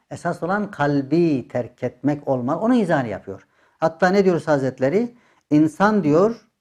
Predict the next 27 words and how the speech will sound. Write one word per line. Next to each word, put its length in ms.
öyle 160
hastalar 480
var 280
ki, 300
vazi-, 460
lataifi 500
var, 320
hastalar 380
var. 260
Ancak 460
diyor, 220
insanı 600
kamil 560
odur 460
ki, 320
bak 160
insanı 400
kamil. 380
Sadece 360
kalp 280
ile 200
insan 300
o. 80
Mesela 360
bir 60
şöyle 220
diyoruz, 220